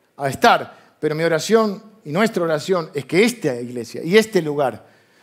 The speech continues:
permanezca hasta que Cristo venga y que acá se predique la palabra de Dios, la verdadera palabra de Dios, y se predique a Cristo. La única manera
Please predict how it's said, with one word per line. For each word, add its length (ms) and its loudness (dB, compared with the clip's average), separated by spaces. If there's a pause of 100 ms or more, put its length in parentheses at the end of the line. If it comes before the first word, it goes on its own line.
(120)
permanezca 460 0
hasta 140 -4
que 120 -8
Cristo 280 -8
venga 260 -6
y 60 -10
que 80 -2
acá 140 -2
se 140 -2
predique 500 -2 (260)
la 140 -6
palabra 400 4
de 100 4
Dios, 140 2
la 100 2
verdadera 440 4
palabra 320 2
de 80 2
Dios, 240 -4 (800)
y 80 -16
se 120 -6
predique 360 -2
a 40 -8
Cristo. 380 -12 (460)
La 120 0
única 300 2
manera 540 4